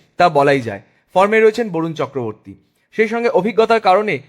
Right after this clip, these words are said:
রবীন্দ্র জাদেজার ওপরও খানিকটা বেশি দায়িত্ব থাকতে চলেছে। শোনা যাচ্ছে ফাইনালের মঞ্চেও দলে খুব একটা পরিবর্তনের ইঙ্গিত নেই টিম ম্যানেজমেন্টের তরফে। ঠিক, অর্থাৎ এই ম্যাচেও ভারতকে চার স্পিনারে নামতে দেখলে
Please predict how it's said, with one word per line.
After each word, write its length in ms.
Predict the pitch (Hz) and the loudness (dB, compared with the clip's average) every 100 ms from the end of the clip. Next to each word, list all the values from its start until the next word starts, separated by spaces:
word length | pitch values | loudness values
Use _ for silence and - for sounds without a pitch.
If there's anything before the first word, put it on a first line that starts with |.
| _ | _
রবীন্দ্র 360 | 143 175 220 226 | -6 -2 -2 0
জাদেজার 340 | 214 196 196 175 | 0 2 2 2
ওপরও 260 | 160 185 | -2 -6
খানিকটা 520 | 185 165 175 175 127 - _ 143 | -6 -6 -6 -2 -2 -4 _ -16
বেশি 260 | 170 175 | -10 -2
দায়িত্ব 280 | 214 208 - | 0 -2 -4
থাকতে 280 | 139 135 147 | -12 -10 -8
চলেছে। 520 | 135 110 95 - - _ _ _ | -6 -8 -10 -18 -20 _ _ _
শোনা 200 | - 226 | -2 2
যাচ্ছে 220 | 254 269 285 | 4 2 -2
ফাইনালের 440 | 208 190 208 220 | -2 0 0 0
মঞ্চেও 460 | 170 170 180 185 110 _ - | 0 -2 -2 -4 -4 _ -2
দলে 220 | 165 208 | 2 2
খুব 180 | 269 262 | 0 -2
একটা 200 | 269 277 | -4 -2
পরিবর্তনের 600 | 269 208 202 202 196 - | -2 -2 -2 -4 -10 -10
ইঙ্গিত 240 | 165 185 - | -10 -10 -6
নেই 120 | 220 | -6
টিম 200 | 226 175 | -6 -4
ম্যানেজমেন্টের 480 | 165 156 156 156 147 147 | 0 0 0 -2 -2 -2
তরফে। 360 | 123 113 104 - _ _ | -2 -4 -8 -18 _ _
ঠিক, 160 | 151 - _ _ | -2 -2 _ _
অর্থাৎ 280 | 165 190 214 165 | 0 2 0 2
এই 200 | 202 214 | 2 2
ম্যাচেও 320 | 190 185 247 | -2 -2 -6
ভারতকে 520 | 196 214 214 156 120 - _ | -2 -4 -4 -8 -8 -12 _
চার 200 | - 175 | 0 0
স্পিনারে 360 | 214 226 220 220 | 0 -4 -2 0
নামতে 320 | 165 151 160 | -2 -4 -8
দেখলে 380 | 147 147 190 | -12 -10 -10